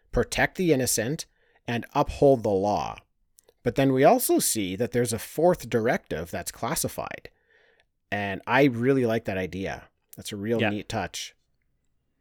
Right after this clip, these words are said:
Speaker 1: Now, classic bathroom scene here, where Vice President Bob Morton is talking smack about President Dick Jones.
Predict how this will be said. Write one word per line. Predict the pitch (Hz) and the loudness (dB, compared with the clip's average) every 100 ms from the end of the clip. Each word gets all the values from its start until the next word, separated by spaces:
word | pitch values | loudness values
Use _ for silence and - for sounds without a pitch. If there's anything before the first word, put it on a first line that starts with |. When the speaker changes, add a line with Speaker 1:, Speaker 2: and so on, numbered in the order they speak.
| _ _ _ _ | _ _ _ _
Speaker 1:
Now, | 123 120 120 120 113 | -6 -2 0 0 -2
classic | - 135 151 - 151 92 | -2 2 4 4 0 -2
bathroom | 117 117 185 - 147 117 | 0 4 4 4 0 2
scene | - 110 101 | -2 -2 -4
here, | 98 95 120 151 _ _ _ _ - | -4 -2 0 -2 _ _ _ _ -2
where | 127 131 120 113 104 _ _ _ _ _ | 2 4 4 0 -4 _ _ _ _ _
Vice | 110 135 135 | 2 4 4
President | - 139 127 123 127 101 | 2 2 2 2 0 0
Bob | - 123 120 | 2 4 4
Morton | 113 123 196 117 123 - _ _ _ | 4 4 4 2 -6 -8 _ _ _
is | 113 | -10
talking | - 135 127 123 113 | -2 0 2 0 -2
smack | - 131 135 110 - - _ _ _ - | -2 0 2 2 0 -8 _ _ _ -4
about | 123 127 - | 0 0 0
President | - 135 123 123 131 113 107 | 2 4 4 2 0 0 0
Dick | 139 107 | 0 0
Jones. | - 139 190 107 123 - | 0 2 2 2 -2 -6